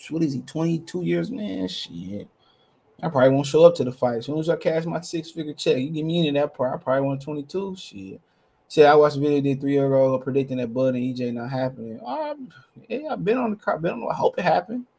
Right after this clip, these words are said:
Stevie Kim had a funny ass tweet earlier. <laughs> He said, "Bud and Terrence Crawford and Errol Spence agree <laughs> that today is Wednesday."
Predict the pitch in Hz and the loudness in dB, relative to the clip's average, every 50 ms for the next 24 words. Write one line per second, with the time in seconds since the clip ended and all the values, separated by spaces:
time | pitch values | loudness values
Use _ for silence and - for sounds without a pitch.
0 | _ _ _ _ _ _ _ _ _ _ _ _ - - - 185 170 165 160 - | _ _ _ _ _ _ _ _ _ _ _ _ -12 -6 -4 -2 -2 0 2 4
1 | 220 202 185 147 131 131 - - 160 165 156 139 127 123 123 123 131 - - 131 | 4 4 4 2 -2 -2 -2 -2 -2 0 0 0 0 0 -2 -2 -4 -6 -6 -6
2 | 120 - 127 127 120 113 107 107 104 107 123 - - - - - _ _ _ _ | -4 -2 -2 -2 -2 -2 -4 -6 -8 -10 -14 -18 -20 -20 -20 -20 _ _ _ _
3 | _ _ _ _ _ _ _ _ _ _ - 147 156 - - 143 131 127 120 131 | _ _ _ _ _ _ _ _ _ _ -2 -2 -2 0 2 2 2 2 4 6
4 | 165 202 208 202 196 190 175 175 165 143 131 151 139 139 - - 196 208 208 185 | 6 6 6 6 4 0 -2 -2 -4 -4 -6 -8 -10 -10 -10 -8 -6 -4 -4 -4
5 | - - 190 196 202 - 170 160 170 185 190 185 175 - - 180 185 185 175 151 | -4 -2 0 0 0 0 -2 -2 -2 -2 -2 -2 -4 -8 -10 -10 -10 -10 -8 -10
6 | 143 135 143 156 170 175 170 147 143 135 139 139 139 - _ _ _ _ _ _ | -10 -10 -6 -4 -2 -2 -2 -2 -4 -6 -8 -10 -14 -20 _ _ _ _ _ _
7 | _ _ _ - - 165 190 175 143 160 160 165 - - 156 135 156 170 170 160 | _ _ _ -14 -10 -6 -6 -4 -2 -2 -2 -4 -4 -6 -6 -4 -2 -2 -2 -2
8 | 151 147 151 156 165 160 151 143 135 120 123 131 117 123 - - | -4 -4 -6 -4 -4 -4 -4 -6 -8 -8 -10 -10 -8 -8 -10 -10